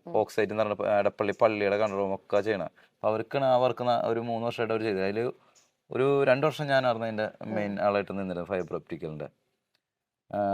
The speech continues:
Speaker 2: അപ്പൊ അവിടുന്ന് കഴിഞ്ഞ് ഇങ്ങട് വന്ന്, അതായത്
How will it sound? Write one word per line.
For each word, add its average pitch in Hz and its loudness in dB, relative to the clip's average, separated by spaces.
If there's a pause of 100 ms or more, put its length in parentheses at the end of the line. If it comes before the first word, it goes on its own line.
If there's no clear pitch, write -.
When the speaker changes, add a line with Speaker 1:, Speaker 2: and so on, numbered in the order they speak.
(460)
Speaker 2:
അപ്പൊ - 0
അവിടുന്ന് 113 2 (720)
കഴിഞ്ഞ് 127 4 (400)
ഇങ്ങട് 123 -4 (100)
വന്ന്, 98 0 (100)
അതായത് 110 -2